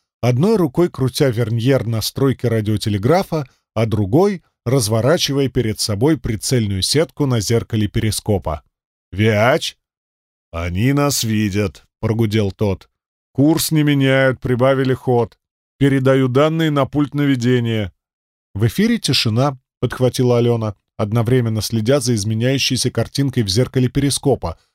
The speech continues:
поворачивающегося по сигналу Вячеслава. Миг, и на экране показались силуэты охотников.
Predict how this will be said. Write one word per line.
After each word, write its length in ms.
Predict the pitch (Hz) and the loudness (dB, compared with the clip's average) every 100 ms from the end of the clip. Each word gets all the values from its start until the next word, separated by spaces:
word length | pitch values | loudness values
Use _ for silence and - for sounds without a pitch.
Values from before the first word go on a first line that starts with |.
| _ - | _ -2
поворачивающегося 1120 | 113 113 127 131 143 135 135 - 131 127 131 | 0 2 0 0 -2 0 0 0 -2 -2 -2
по 100 | 117 | -2
сигналу 440 | - 107 107 104 | -2 0 0 0
Вячеслава. 720 | 104 104 139 - 135 92 76 - _ _ _ | -2 -4 -4 0 0 -2 -6 -16 _ _ _
Миг, 420 | 113 147 208 _ _ _ _ - | 0 0 0 _ _ _ _ -2
и 80 | 127 | 2
на 200 | 120 107 | 2 0
экране 480 | - 139 180 185 180 | 0 2 2 0 -4
показались 760 | 127 - 113 101 139 151 143 | -6 -4 -2 0 0 0 -2
силуэты 720 | - 120 107 98 113 123 143 | -2 0 0 2 0 -2 -6
охотников. 1080 | - 143 131 - 90 - 73 - 71 - | -4 -6 -6 -4 -4 -4 -12 -10 -10 -12